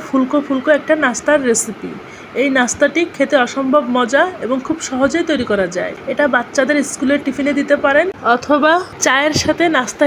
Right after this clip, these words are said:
হিসেবেও এটিতে খুবই মজা লাগে। চলুন দেখে নিই রেসিপিটি। শুরুতেই আমি নিয়ে নিচ্ছি সুজি। আজ আমি কোনো মেজারমেন্ট কাপে সুজি দেখাবো না, আমি একটা বাটিতে এইরকম মাপ করে সুজিটা নিয়ে নিয়েছি। এখন খালি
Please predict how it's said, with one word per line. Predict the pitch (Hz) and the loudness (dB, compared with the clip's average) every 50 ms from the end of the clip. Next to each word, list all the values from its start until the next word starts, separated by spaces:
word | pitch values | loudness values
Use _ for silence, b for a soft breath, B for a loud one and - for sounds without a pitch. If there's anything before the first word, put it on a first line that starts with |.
| 294 | 4
হিসেবেও | 285 294 311 254 285 349 392 403 - - - - - - - | 4 4 2 2 2 0 0 -2 -4 -12 -18 -18 -8 -2 0
এটিতে | 233 233 - - 330 330 - | 0 2 2 2 0 2 0
খুবই | - 302 330 339 320 277 | 0 2 2 2 2 2
মজা | 220 190 208 190 180 | 2 2 2 0 0
লাগে। | - - - - - - - - - - | 0 -4 -6 -8 -10 -12 -14 -14 -4 -2
চলুন | 311 302 320 330 311 262 | 0 2 2 2 2 0
দেখে | 285 285 - 302 | 0 0 0 0
নিই | 302 320 320 | 2 2 4
রেসিপিটি। | 302 277 262 269 - 311 - 302 - - 339 392 392 - - - | 4 2 2 0 -2 -4 -4 -4 -2 0 0 0 0 -2 -8 -12
শুরুতেই | - - 302 302 311 - - 339 359 - 262 | -6 -4 -2 -2 0 2 2 2 4 4 2
আমি | 277 302 311 | 2 0 -2
নিয়ে | 285 277 277 285 277 | -2 0 0 0 -2
নিচ্ছি | 294 285 - - - - 349 349 - | -2 -4 -6 -8 -2 -2 -2 0 0
সুজি। | - 277 277 208 196 208 170 - - - - - 247 | 0 2 2 2 0 -2 -6 -6 -8 -6 0 2 2
আজ | 269 269 - - - 240 | 2 2 0 -2 -2 0
আমি | 247 294 | 0 0
কোনো | - - 277 277 302 285 262 | -2 -2 0 0 2 2 2
মেজারমেন্ট | 254 226 262 262 262 269 302 311 311 - - | 2 4 2 2 2 0 0 -2 0 0 0
কাপে | 262 240 - 294 285 - | 0 0 0 -2 -2 0
সুজি | 277 262 233 285 226 269 | -2 -2 0 0 0 0
দেখাবো | 247 - 285 285 285 294 | 0 2 2 4 4 4
না, | 311 359 381 B B B B B B | 4 4 2 B B B B B B
আমি | - 233 240 277 285 277 262 | -6 -4 -2 0 2 0 0
একটা | - - 285 254 | 0 -2 -2 0
বাটিতে | 226 247 240 247 277 269 - 320 349 381 370 - | 0 0 0 0 -4 -4 0 0 0 0 0 0
এইরকম | 226 240 247 262 262 277 311 294 269 262 254 254 | -2 0 0 0 0 0 -2 -2 -2 -2 2 2
মাপ | 247 247 247 - - | 2 2 2 -2 -4
করে | - 277 302 330 | -4 -2 -2 -2
সুজিটা | 320 - 285 226 226 262 269 285 285 | 0 -2 -2 -2 -2 0 2 2 2
নিয়ে | 277 262 254 254 254 | 2 0 -2 -2 0
নিয়েছি। | 262 262 262 262 - 330 359 392 - - - _ - - 220 226 | 0 -2 -2 -2 -2 -2 -2 -2 -4 -8 -16 _ -6 -2 -2 -2
এখন | 226 - - 330 349 359 - - | 0 0 0 0 0 -2 -4 -6
খালি | - - 254 240 254 | -4 -2 0 2 2